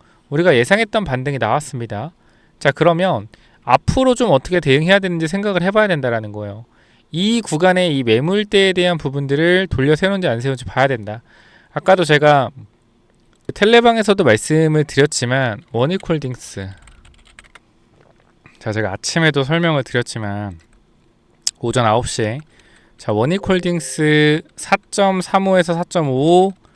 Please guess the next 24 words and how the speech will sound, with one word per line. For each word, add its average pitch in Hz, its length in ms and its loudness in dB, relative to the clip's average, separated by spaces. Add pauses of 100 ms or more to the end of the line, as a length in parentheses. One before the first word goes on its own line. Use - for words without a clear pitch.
(400)
매물대 151 460 4
구간 135 640 2
일 202 140 -2
차 208 220 2
저항 190 240 4
있다 - 360 -4 (460)
라고 120 180 2
말씀을 113 320 0
드렸죠. 127 500 -4 (420)
아침에 165 600 -2
이렇게 143 280 -2
캡처해서 170 280 -2
보여드렸고 131 800 -2
위쪽 151 300 -6
구간 131 440 -4 (480)
사점삼오에서 185 1300 -2
사점오오 131 920 -4 (520)
이 165 200 -2
구간에 156 320 0
단기적인 147 520 -2
저항이 135 300 0
걸린다라고 120 540 -4
말씀을 117 360 -6
드렸습니다. 104 640 -8